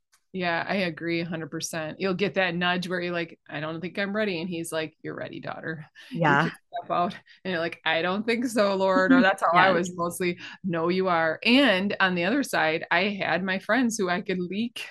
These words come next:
Speaker 1: sadly, leak and leak and leak the pain because I wasn't, uh, didn't have the t-, school skill sets and tool sets to be like, "How do I manage this?" Right? So I was around friends, safe friends that I could be like,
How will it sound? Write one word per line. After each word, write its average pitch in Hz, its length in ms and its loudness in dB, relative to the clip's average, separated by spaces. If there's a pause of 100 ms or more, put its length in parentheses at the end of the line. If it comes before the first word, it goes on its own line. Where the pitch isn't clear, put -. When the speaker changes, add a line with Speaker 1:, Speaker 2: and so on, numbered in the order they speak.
(280)
Speaker 1:
sadly, 165 520 -6 (280)
leak 190 460 -4
and 170 200 -4
leak 185 240 -4
and 175 120 -6
leak 185 220 -4
the 170 120 -6
pain 190 540 -4 (240)
because - 360 -2
I 175 160 -2
wasn't, 170 640 -6
uh, 170 140 -6
didn't 175 220 -4
have 180 120 -6
the 165 80 -8
t-, - 140 -14
school 208 340 -2
skill 190 640 -6
sets 175 320 -4
and 170 160 -10
tool 185 260 -6
sets - 380 -10 (320)
to 190 100 -2
be 190 140 -4
like, 170 400 -4 (180)
"How - 160 -6
do 175 120 -2
I 160 100 -4
manage 156 420 -8
this?" - 320 -10
Right? 180 260 -2
So 196 120 0
I 170 160 2
was 185 120 -2
around 196 460 -2
friends, 165 340 -4
safe 196 220 -4
friends 170 280 -6
that 170 100 -6
I 170 80 -6
could 160 100 -16
be 165 80 -6
like, 160 260 -6